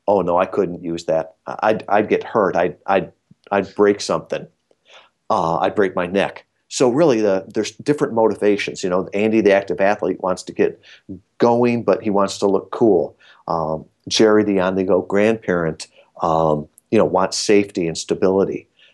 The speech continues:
So what we do is we ask a lot of open-ended questions, and that's one of those great things with the, the guides. Uh, if somebody downloads the Achilles guide, um, most,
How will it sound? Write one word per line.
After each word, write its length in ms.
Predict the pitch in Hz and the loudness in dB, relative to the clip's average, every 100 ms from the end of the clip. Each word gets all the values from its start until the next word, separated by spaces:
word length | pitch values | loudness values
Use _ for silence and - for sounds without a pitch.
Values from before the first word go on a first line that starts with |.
| - | -6
So 180 | - 95 | 0 2
what 180 | 95 | 2
we 160 | 101 98 | -2 -4
do 300 | 98 175 147 | 0 4 4
is 160 | 98 107 | 2 2
we 180 | 104 | 0
ask 300 | 107 143 - | 0 -2 -2
a 40 | 101 | -2
lot 220 | 104 104 | 0 0
of 100 | 85 | 0
open-ended 580 | 104 104 123 110 101 92 | 0 2 0 -2 -2 -2
questions, 680 | - 87 - - 135 160 - _ _ - | 0 0 0 -4 -4 -4 -10 _ _ -6
and 140 | 104 | 0
that's 160 | 104 - | 0 0
one 80 | 104 | -2
of 60 | |
those 140 | 95 - | -2 0
great 260 | 101 92 | 0 2
things 260 | 101 90 - | 0 -2 -2
with 200 | 92 87 | -4 0
the, 300 | 90 85 80 - | 2 2 0 -6
the 160 | 92 95 | -6 -2
guides. 540 | 101 95 80 78 - _ _ _ 80 | 0 2 0 -4 -12 _ _ _ -6
Uh, 240 | 85 82 | -4 -4
if 100 | 90 | -4
somebody 520 | - 110 101 92 85 _ _ | 0 0 2 0 -4 _ _
downloads 540 | - 104 104 101 98 - | -2 0 2 0 0 -2
the 120 | 95 | -6
Achilles 420 | - 110 117 117 | -2 2 2 2
guide, 480 | 117 107 117 131 135 _ _ _ _ - | 0 0 2 -2 -4 _ _ _ _ -6
um, 340 | 80 82 80 - _ | -2 0 -2 -8 _
most, 640 | 98 98 107 123 123 - | -6 -2 2 2 0 -8